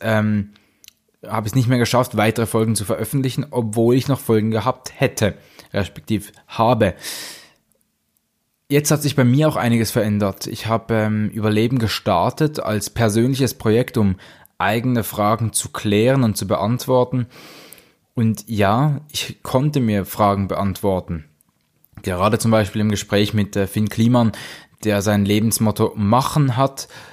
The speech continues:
ähm, ist etwas, was mir persönlich enorm aufgefallen ist in der letzten Zeit, in le-, in den letzten Monaten, dass mir so etwas zum Beispiel sehr viel geholfen hat.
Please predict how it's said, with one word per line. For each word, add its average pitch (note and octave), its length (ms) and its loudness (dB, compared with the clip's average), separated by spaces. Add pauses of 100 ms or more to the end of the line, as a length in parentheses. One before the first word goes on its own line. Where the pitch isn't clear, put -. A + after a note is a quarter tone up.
(220)
ähm, G#2 560 0
ist A2 200 -6
etwas, A2+ 440 -6
was G#2+ 280 -4
mir G#2+ 300 0
persönlich A2 840 0
enorm A2+ 400 2
aufgefallen A2+ 720 -2
ist - 280 -6
in A2+ 220 -2
der G#2 180 0
letzten G#2 440 -4
Zeit, A2 400 0
in G#2+ 100 2
le-, G#2 220 0
in A#2 100 -4
den A2 100 0
letzten G#2+ 300 -2
Monaten, A2+ 460 0 (340)
dass G#2+ 160 -2
mir A2 120 4
so A#2 180 4
etwas A#2 320 0
zum A2+ 100 -2
Beispiel G#2 300 -2
sehr G#2+ 160 0
viel A2+ 120 -4
geholfen A2+ 460 0
hat. C3 260 -2